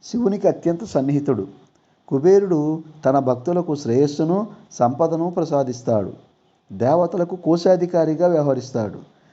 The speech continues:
కుబేరుని ఆకారం భలే చిత్రంగా దర్శనమిస్తుంది.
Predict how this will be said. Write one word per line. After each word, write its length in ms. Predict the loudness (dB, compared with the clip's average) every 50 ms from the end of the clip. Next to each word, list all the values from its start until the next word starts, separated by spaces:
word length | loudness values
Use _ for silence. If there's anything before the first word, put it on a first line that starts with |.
| _ _ -4
కుబేరుని 480 | -2 0 4 4 6 6 4 4 2
ఆకారం 720 | 0 0 0 0 2 4 6 6 6 4 2 0 -2 -6 -8 -10 -16 -18 -8 -4
భలే 220 | 0 2 2 2
చిత్రంగా 540 | 0 0 -4 -6 -4 -2 -2 0 2 2 4
దర్శనమిస్తుంది. 920 | 4 2 0 0 -2 -2 -2 -2 -4 -6 -6 -6 -6 -4 -4 -6 -8 -10